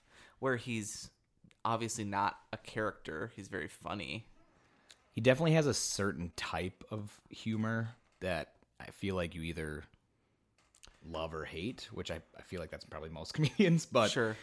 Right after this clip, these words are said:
Speaker 2: uh, I think he, this one in particular, I think he's not afraid to kinda go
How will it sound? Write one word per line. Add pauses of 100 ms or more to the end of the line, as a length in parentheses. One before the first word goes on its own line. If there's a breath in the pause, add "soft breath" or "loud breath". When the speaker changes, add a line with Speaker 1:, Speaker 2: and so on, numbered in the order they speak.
(180 loud breath)
Speaker 2:
uh,
I
think
he,
this
one
in
particular,
I
think (800 soft breath)
he's
not
afraid
to
kinda
go